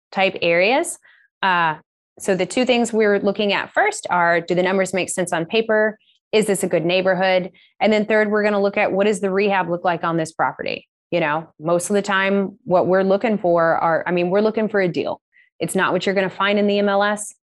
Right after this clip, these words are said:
Um, so something is wrong. <laughs> More often than not, something is either wrong with the house or something is wrong with the person selling the house.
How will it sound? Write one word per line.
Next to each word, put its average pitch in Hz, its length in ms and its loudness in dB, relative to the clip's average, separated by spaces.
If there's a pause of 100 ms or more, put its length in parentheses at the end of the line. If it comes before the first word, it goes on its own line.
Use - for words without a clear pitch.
(340)
Um, 175 580 0 (380)
so 175 600 2 (280)
something 214 360 -2
is 175 120 -2
wrong. - 320 -4 (400)
<laughs> - 420 -2
More 240 180 4
often 226 300 4
than 208 120 4
not, 175 280 0
something 214 280 0
is 202 100 0
either 190 200 2
wrong 214 280 2
with 196 100 -2
the 190 60 -4
house 330 360 -2
or 185 60 -4
something 220 340 -2
is 165 120 0
wrong 208 280 2
with 190 100 0
the 190 80 -6
person 180 340 -2
selling 175 320 0
the 156 60 -4
house. - 380 -10